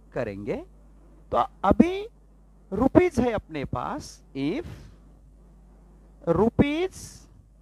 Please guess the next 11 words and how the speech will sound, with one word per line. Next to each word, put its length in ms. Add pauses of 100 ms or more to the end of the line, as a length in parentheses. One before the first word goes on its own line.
(760)
one 460
thousand 720
two 240
hundred 600 (160)
eighty 840 (760)
can 680 (320)
bought, 680 (1900)
bought 800 (1160)
how 400
many 380
bunches, 600